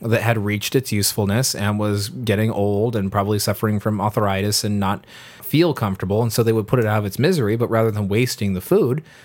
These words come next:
uh, they would eat it. And that was one of the rare times when you had meat and you didn't waste it, right? Because you didn't live in a cold environment. You had to eat the meat quick. So rather than just hoarding it for yourself, it was actually a time of celebration.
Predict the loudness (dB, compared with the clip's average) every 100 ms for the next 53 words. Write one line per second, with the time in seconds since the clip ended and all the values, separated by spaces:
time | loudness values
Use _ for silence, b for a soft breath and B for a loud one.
0 | B B -2 0 2 2 2 0 -2 -4
1 | -2 0 0 0 0 0 0 0 0 0
2 | 0 -2 -2 -2 -2 -6 B B B -2
3 | 2 0 0 -2 -4 -10 -16 -4 0 0
4 | 2 0 -2 -8 -20 _ 0 2 2 0
5 | -4 -2 -4 -2 -2 -2 -2 -2 -2 -2
6 | 0 2 2 0 -6 0 2 2 -4 -8
7 | b b -2 4 4 4 -2 -6 -4 -2
8 | -2 -2 -4 -2 -2 -2 0 2 2 0
9 | -16 B B B B 2 2 4 4 4
10 | 2 0 -2 0 2 2 2 -2 0 0
11 | 0 0 2 0 -2 -2 0 0 -2 -2
12 | -2 -2 0 -2 -2 -2 -4 -2 -2 2
13 | 0 0 -6